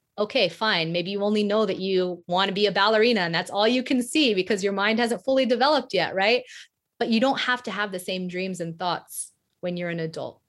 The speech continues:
You can do a bunch of different things and be happy in all of those industries. So that's what my podcast is about. And that's how Your Potential for Everything, the entire brand,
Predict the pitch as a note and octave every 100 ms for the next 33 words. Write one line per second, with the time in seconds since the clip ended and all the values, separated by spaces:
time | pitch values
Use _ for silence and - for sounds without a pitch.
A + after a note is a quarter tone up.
0 | - G3 G#3 F#3+ F3+ E3 F3 F#3 G3+ F3+
1 | F3+ E3 - E3+ G#3 A#3+ G#3 F3+ E3+ -
2 | E3+ E3+ D#3+ D#3+ E3+ E3+ D#3+ D#3 D3+ F3
3 | D#3 - C#3+ B2+ - - - - F#3+ G3
4 | G3 F#3+ F3+ F3 E3+ D#3+ - F3 F3 E3+
5 | E3+ E3+ G3+ F3+ F3+ F#3+ - F#3+ F#3+ F#3+
6 | G3 G3 F3+ F#3 - F3 F3 F3 F3 E3+
7 | F#3 F3 F3 F3+ F3+ E3+ D#3+ D#3+ F3+ C4